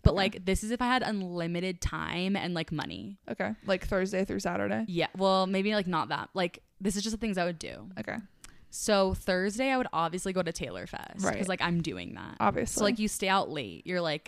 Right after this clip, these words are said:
Speaker 1: "I'm tired."
Speaker 2: Yeah.
Speaker 1: The next morning, you could, wait, Saturday, let's say Saturday, you're not going to the show.
Speaker 2: Okay. So you're going to f-, night one?
Speaker 1: Yeah.
Speaker 2: Okay.
Speaker 1: So Friday, you wake up, you're like,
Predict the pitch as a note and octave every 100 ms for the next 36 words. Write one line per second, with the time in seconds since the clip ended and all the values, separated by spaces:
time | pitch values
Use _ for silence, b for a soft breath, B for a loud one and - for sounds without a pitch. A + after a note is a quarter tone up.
0 | - E3 E3+ - - - - - G3+ G#3
1 | - F#3+ D3 F3+ - D3+ C3+ F#3 A3 B3+
2 | C#4+ D4+ B B B G3 G#3 A3 G3+ F#3
3 | - _ F#3 D#3+ - _ _ - - F#3
4 | F#3+ A3+ A#3 A#3+ G3+ F#3 - B3+ - F3
5 | F#3 F#3+ F#3 F3+ D#3 D3 - D3+ - -
6 | C#3 - - - G3 A3 - A3+ - -
7 | B B - G3+ G3+ G3+ G3 G3 - G3+
8 | F#3 G#3+ - G#3+ - _ - F3+ C#3+ -
9 | F#3+ - - - A#3 - b b b b
10 | b b - - - F#3 F3 E3+ - -
11 | - F3 E3+ F#3 G#3 A3+ A#3+ B3+ B3+ -
12 | F#3+ F#3 F3 D#3+ E3+ E3+ D#3+ D#3+ E3 D#3+
13 | D3 D3